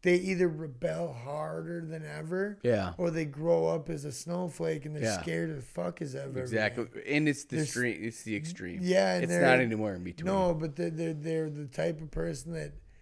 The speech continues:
Speaker 1: not only, like, their comfort zone is smaller,
Speaker 2: Yeah.
Speaker 1: but they will not go out of it.
Speaker 2: Right.
Speaker 1: But, uh, like,
Speaker 2: But she
Speaker 1: and
Speaker 2: really, she ki-, she killed it. Like, she's in it.
Speaker 1: Hell, yeah, no, man,
Speaker 2: Dude.
Speaker 1: for sure. But, like, with, uh,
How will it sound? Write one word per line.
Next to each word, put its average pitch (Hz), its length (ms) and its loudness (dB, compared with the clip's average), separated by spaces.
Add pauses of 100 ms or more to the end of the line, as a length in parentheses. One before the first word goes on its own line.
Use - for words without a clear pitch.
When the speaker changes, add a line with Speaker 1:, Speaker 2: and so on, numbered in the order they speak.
(140)
Speaker 1:
not 170 200 0
only, 170 260 2
like, 156 260 -4
their 147 120 -8
comfort 165 480 -4
zone 170 180 -2
is 151 140 -6
smaller, 165 760 -2 (100)
Speaker 2:
Yeah. 175 240 -4
Speaker 1:
but 156 260 4
they 151 120 -2
will 165 480 6
not 127 340 -4 (120)
go 143 180 -2
out 160 220 -2
of 143 120 -4
it. - 160 -18 (200)
Speaker 2:
Right. 92 320 0 (180)
Speaker 1:
But, 170 180 6
uh, 156 360 6
like, 160 360 2 (460)
Speaker 2:
But 101 80 -6
she - 160 -4
Speaker 1:
and 160 120 2
Speaker 2:
really, 117 460 8
she 139 220 -4
ki-, 117 280 -4
she - 180 -10
killed 110 400 0
it. 82 240 -10
Like, 87 140 -12
she's 90 200 -10
in 110 200 0
it. - 200 -12
Speaker 1:
Hell, 147 680 -2
yeah, 156 420 -4
no, 170 320 -4
man, - 40 -6
Speaker 2:
Dude. 113 420 2
Speaker 1:
for 143 160 -8
sure. 185 420 -4
But, 160 200 -4
like, 160 360 -4 (500)
with, 147 480 0
uh, 139 380 -8